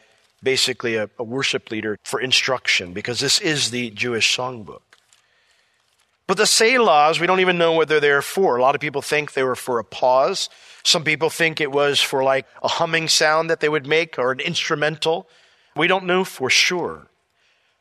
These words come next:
But within these Selahs of Psalm thirty-two, it breaks up the situation in David's life. This is his prayer after God tells him he's not gonna die. And so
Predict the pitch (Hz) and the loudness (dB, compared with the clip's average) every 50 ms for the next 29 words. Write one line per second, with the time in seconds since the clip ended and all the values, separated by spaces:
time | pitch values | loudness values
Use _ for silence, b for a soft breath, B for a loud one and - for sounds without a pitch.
0 | _ _ - 208 214 208 208 196 - - 247 269 277 254 247 233 226 202 - - | _ _ 0 0 2 2 2 0 2 0 2 2 4 4 4 4 4 2 2 2
1 | - - - - 214 208 214 214 180 135 127 127 131 143 139 - - - - 143 | 2 4 4 4 4 4 4 4 4 4 2 2 2 2 2 0 0 2 2 2
2 | 143 139 135 - _ _ _ _ _ - - - 185 175 175 175 160 - 180 160 | 2 0 -2 -8 _ _ _ _ _ -4 -2 0 0 0 0 0 -2 -2 -2 0
3 | 151 143 135 123 - - - 190 175 147 110 101 107 117 113 b b b b b | 0 0 -2 -2 -2 -4 -2 0 -2 -2 -2 -2 -4 -6 -6 b b b b b
4 | b b 208 196 143 - 147 165 196 226 254 196 - - 165 165 165 156 147 143 | b b -2 -2 -2 -2 0 2 4 4 4 4 2 2 4 4 6 6 4 4
5 | 143 - - _ _ _ _ _ _ _ _ _ _ _ _ _ - 139 139 156 | 2 0 -8 _ _ _ _ _ _ _ _ _ _ _ _ _ -14 -6 -2 0
6 | 147 - - 196 - - 180 170 165 165 165 - - 147 139 131 123 139 139 135 | 2 2 2 2 0 2 2 4 2 2 2 0 -2 -2 -4 -2 0 0 0 0
7 | 131 127 127 147 156 139 113 104 - - 165 170 156 190 190 - - 208 165 - | -2 -2 0 2 2 2 2 -2 -6 -2 2 2 2 4 4 4 4 2 2 -2
8 | - _ _ _ - 202 196 190 156 131 120 120 135 135 b b b b b b | -4 _ _ _ -2 2 4 4 4 4 2 0 -2 -2 b b b b b b
9 | - 156 156 147 - - 151 135 131 135 131 131 131 - - 151 135 127 117 127 | 0 0 0 0 -2 -6 -4 -2 2 2 2 2 2 0 -2 -2 -2 -2 -4 -6
10 | 117 113 101 123 117 104 - - 113 104 95 110 104 90 85 - - - _ _ | -6 -6 -4 -4 -4 -4 -6 -8 -10 -8 -6 -6 -6 -6 -6 -10 -14 -18 _ _
11 | _ _ _ _ _ _ _ _ _ _ _ _ _ _ _ _ _ _ _ _ | _ _ _ _ _ _ _ _ _ _ _ _ _ _ _ _ _ _ _ _
12 | _ _ _ _ _ _ _ _ _ _ _ _ _ _ _ _ _ _ _ - | _ _ _ _ _ _ _ _ _ _ _ _ _ _ _ _ _ _ _ 0
13 | 180 - - 202 196 202 190 | 2 4 4 4 4 2 0